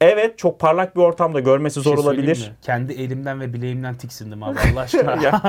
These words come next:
Speaker 2: <laughs> Al şunu ekrana.
Speaker 1: Tamam şu anda aldım indirebilirsin. Şu anda bak bu ne işe yarıyor abi? Bak şu anda görünüyor gördün mü?
Speaker 2: Evet ne işe yarıyor?
Speaker 1: En azından mesela çok böyle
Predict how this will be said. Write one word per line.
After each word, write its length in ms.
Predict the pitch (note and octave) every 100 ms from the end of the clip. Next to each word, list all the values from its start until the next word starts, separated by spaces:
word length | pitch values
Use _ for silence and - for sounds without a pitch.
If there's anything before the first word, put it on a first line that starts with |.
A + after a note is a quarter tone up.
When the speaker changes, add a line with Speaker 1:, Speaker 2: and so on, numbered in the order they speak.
| -
Speaker 2:
<laughs> 180 | - -
Al 200 | G3 G#3
şunu 220 | G3 A3
ekrana. 560 | F#3 E3 G3+ B3 A#3+ B3+
Speaker 1:
Tamam 340 | G3+ G3+ F3+ E3+
şu 140 | G#3+
anda 200 | G3 G3 F#3+
aldım 260 | F#3+ F3+
indirebilirsin. 720 | F#3 F#3 F#3+ F#3 F#3 E3 - B2+ - A3 -
Şu 220 | - F#3
anda 220 | G3+ G#3+
bak 180 | A3 B3+
bu 100 | F3+
ne 120 | A#3
işe 180 | C4+ -
yarıyor 260 | F#3+ D3 B2+
abi? 320 | B2 A#2+ F#3 -
Bak 200 | C#3 C3+
şu 120 | -
anda 180 | G3 G3
görünüyor 380 | E3+ E3+ F#3 D#3
gördün 320 | C3 C3+ A3+
mü? 120 | C#3
Speaker 2:
Evet 200 | C3+ A2+
ne 100 | D#3
işe 180 | D#3 -
yarıyor? 200 | G#2+ F3+
Speaker 1:
En 40 | A3+
azından 580 | G#3 E3 D#3 E3 C4+ - _ -
mesela 440 | D#3+ F#3+ F3 F3
çok 220 | - B3 G#3+
böyle 220 | G#3